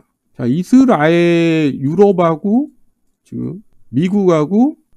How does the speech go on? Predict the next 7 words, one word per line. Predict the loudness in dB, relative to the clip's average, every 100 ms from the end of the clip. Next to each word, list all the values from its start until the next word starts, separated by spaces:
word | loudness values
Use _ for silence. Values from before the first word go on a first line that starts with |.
| _
제일 | 2 4 4
중요한 | 2 0 2 2 2
게 | 2 2 0
이 | 0 -4
흑해의 | -4 -4 0 2 2 2 0
이 | -2
석유 | -6 -6 -4